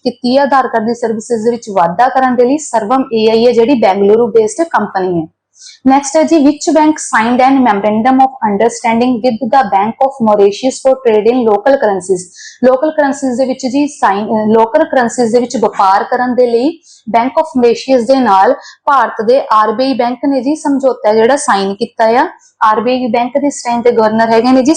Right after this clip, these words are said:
ਸੰਜੇ ਮਲਹੋਤਰਾ। ਨੈਕਸਟ ਕੁਐਸਚਨ ਹੈ ਜੀ, who was the name, who was named the Fit India icon by the Union Sports Minister? ਯੂਨੀਅਨ ਸਪੋਰਟਸ ਮਿਨਿਸਟਰ ਹੈਗੇ ਨੇ ਜੀ ਆਪਣੇ ਮਨਸੁਖ ਮੰਡਾਵੀਆ, ਉਹਨਾਂ ਨੇ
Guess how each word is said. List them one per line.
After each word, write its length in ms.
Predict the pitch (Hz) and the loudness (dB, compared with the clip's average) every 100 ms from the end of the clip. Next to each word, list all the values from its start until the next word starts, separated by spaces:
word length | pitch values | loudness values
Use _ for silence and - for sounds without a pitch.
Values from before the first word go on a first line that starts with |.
| 269 | 2
ਸੰਜੇ 280 | 240 226 233 | 2 2 2
ਮਲਹੋਤਰਾ। 580 | 220 208 175 - 175 - _ _ _ _ _ _ _ _ _ _ _ - | 2 0 0 -2 -2 -4 _ _ _ _ _ _ _ _ _ _ _ -2
ਨੈਕਸਟ 320 | 254 262 - - | 0 0 -2 -2
ਕੁਐਸਚਨ 300 | 311 311 302 | 0 2 2
ਹੈ 80 | |
ਜੀ, 180 | 285 349 381 302 | 2 0 0 2
who 120 | 330 349 | 4 4
was 200 | 330 277 302 | 2 2 0
the 80 | 320 330 - _ 247 | 0 -4 -16 _ -2
name, 240 | 247 226 208 214 | 0 -2 -4 -2
who 140 | 311 339 339 | 0 2 2
was 200 | 349 269 240 | 2 0 0
named 380 | 233 233 - | 0 -4 -2
the 140 | 196 190 - | -2 -2 -2
Fit 220 | 330 - 269 | -4 -2 -2
India 300 | 240 240 254 220 | 2 2 2 0
icon 320 | 214 220 226 208 | 0 -2 0 2
by 100 | 185 180 | 2 2
the 100 | 196 196 247 | 0 2 2
Union 340 | 262 294 285 | 4 4 2
Sports 340 | - 220 214 208 | 2 0 0 -4
Minister? 380 | 196 - 180 175 - _ - - 233 | -4 -2 0 0 -4 _ -20 -4 2
ਯੂਨੀਅਨ 340 | 277 285 339 | 4 4 2
ਸਪੋਰਟਸ 460 | 349 - 262 269 269 | -2 -2 0 0 0
ਮਿਨਿਸਟਰ 400 | 269 254 - 269 262 | 0 0 0 0 2
ਹੈਗੇ 220 | 233 262 | 2 2
ਨੇ 100 | 285 | 2
ਜੀ 100 | 285 | 2
ਆਪਣੇ 240 | 285 269 | 0 0
ਮਨਸੁਖ 500 | 262 226 214 - - 247 | 0 0 -4 -6 -4 -2
ਮੰਡਾਵੀਆ, 640 | 208 185 175 185 214 262 - - _ - | 0 0 0 0 0 0 -2 -8 _ 0
ਉਹਨਾਂ 300 | 247 277 330 | 2 4 4
ਨੇ 140 | 311 | 2